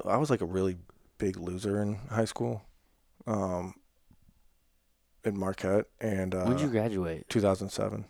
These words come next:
Speaker 2: Okay.
Speaker 1: And, uh, like, I was, like, on the wrong side of the tr-, like, not wrong side of the tracks, like, like, I didn't realize it till, honestly, like, four years ago. We were super poor, and, like, every, I thought that was just, like, normal.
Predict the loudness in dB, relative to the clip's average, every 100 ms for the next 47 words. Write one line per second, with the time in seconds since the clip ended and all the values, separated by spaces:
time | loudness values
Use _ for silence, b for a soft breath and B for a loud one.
0 | -8 -6 -4 -6 -8 b b b 0 4
1 | 6 8 8 8 6 2 -2 -2 0 6
2 | 6 8 6 6 4 6 6 6 4 2
3 | -2 2 6 6 4 2 2 0 -6 -4
4 | -2 -2 -8 -20 -8 -6 -4 -6 -4 -4
5 | -2 -2 -2 -2 -4 -6 -16 B B B
6 | B B B B B B B 0 10 12
7 | 12 12 12 12 10 6 6 8 8 8
8 | 6 4 2 0 -4 0 2 2 0 -2
9 | 0 0 2 0 -2 -4 -2 -2 -2 -4
10 | -6 -2 -2 -2 -4 0 0 0 2 2
11 | 2 2 4 2 2 -2 -2 -2 -2 -2
12 | -4 -4 -4 -2 -4 -6 -8